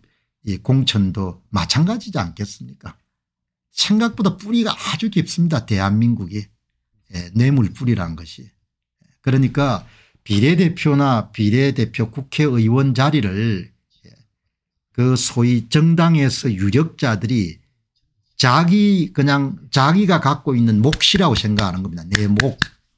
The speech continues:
음? 내 몫을 안 챙겨주면 뭡니까? 그냥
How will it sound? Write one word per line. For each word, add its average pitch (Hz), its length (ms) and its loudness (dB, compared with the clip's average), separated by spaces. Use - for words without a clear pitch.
음? - 120 -14
내 135 240 4
몫을 170 640 2
안 107 220 2
챙겨주면 190 600 4
뭡니까? 135 460 0
그냥 127 420 0